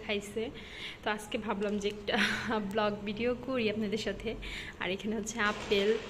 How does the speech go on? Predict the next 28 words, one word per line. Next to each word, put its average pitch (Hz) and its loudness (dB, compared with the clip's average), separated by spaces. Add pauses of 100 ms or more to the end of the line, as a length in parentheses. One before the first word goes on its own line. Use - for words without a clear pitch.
(100)
তারপরে 196 -2
এখানে 202 0 (120)
কমলা 220 2
আছে, - -4
এখানে 196 -6
হচ্ছে 208 -8
একটা 202 -4
বেদেনা 220 2 (100)
আছে। 208 -4 (1300)
তো 214 0 (200)
দেখেন 202 -2 (1700)
কয়টি 269 8
ফল 226 6
হয়েছে 214 2
এখানে 208 2
বলেন 220 0
তো, 220 0 (540)
এক, 208 0 (260)
দুই, 208 4 (160)
তিন, 208 4 (100)
চার, 208 2 (920)
পাঁচ, 220 6 (260)
ছয়, 190 0 (180)
সাতটি 254 -2
ফলের 226 2
নাম 220 6
হয়ে 185 2
গেছে। 185 -4